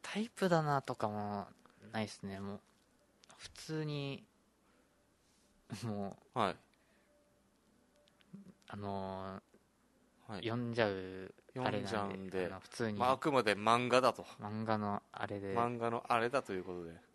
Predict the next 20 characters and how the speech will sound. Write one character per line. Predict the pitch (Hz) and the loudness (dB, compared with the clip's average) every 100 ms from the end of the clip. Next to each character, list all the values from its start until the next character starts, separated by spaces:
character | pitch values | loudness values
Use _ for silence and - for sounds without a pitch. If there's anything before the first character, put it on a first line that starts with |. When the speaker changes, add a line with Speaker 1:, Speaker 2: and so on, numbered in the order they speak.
| _ _ _ _ _ _ _ - | _ _ _ _ _ _ _ -8
Speaker 2:
そ | 113 | -4
う | 104 | -2
い | |
う | 104 | -2
感 | 107 104 | -2 -2
じ | 98 | -4
か。 | - 85 85 - - - - 143 _ _ _ _ _ - - - | -2 -2 -2 -20 -20 -18 -16 -16 _ _ _ _ _ -20 -20 -16
そ | - | -14
っ | 104 - | -14 -8
か。 | 95 | -8
で | 87 - - - - - _ - _ 101 | -8 -20 -20 -20 -20 -20 _ -20 _ -20
も | 98 | -14
い | 107 | -14
い | |
な。 | 113 104 104 101 _ _ _ _ _ _ _ | -10 -8 -8 -10 _ _ _ _ _ _ _
じ | 127 | 0
ゃ | |
あ | |
ま | |
あ、 | 123 | 4